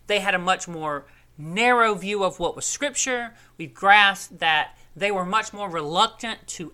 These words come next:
add particular doctrines about, uh, things like the resurrection. But there's another area where they may or may not have differed from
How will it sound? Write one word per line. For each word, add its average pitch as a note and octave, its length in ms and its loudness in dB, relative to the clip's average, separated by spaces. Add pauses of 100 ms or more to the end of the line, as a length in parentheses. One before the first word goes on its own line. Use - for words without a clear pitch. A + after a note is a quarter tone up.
add G#3 600 4
particular G3+ 640 -8
doctrines F#3+ 880 0 (400)
about, F3 840 2 (360)
uh, D#3 200 -2
things G3 280 -8
like F3 180 -2
the F3 60 -8
resurrection. E3+ 720 -6 (280)
But A#3 100 -4
there's A3+ 160 -2
another C#4+ 460 -2
area A3 360 0
where F#3+ 180 -2
they G3 180 -4
may A#3+ 960 -2 (540)
or G#3 240 -2
may F#3+ 260 -4
not F#3+ 680 2 (360)
have D#3+ 260 -8 (160)
differed E3 420 -4
from C#3+ 480 -4